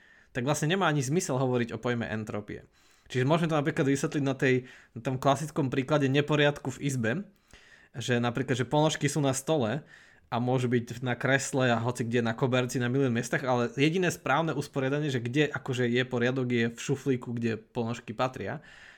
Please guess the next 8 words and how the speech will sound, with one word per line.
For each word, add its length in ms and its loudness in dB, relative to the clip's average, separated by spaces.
Čiže 160 0
tým, 240 2
že 160 6
je 80 4
veľa 240 4
možností 720 0
pre 240 2
neporiadok 720 0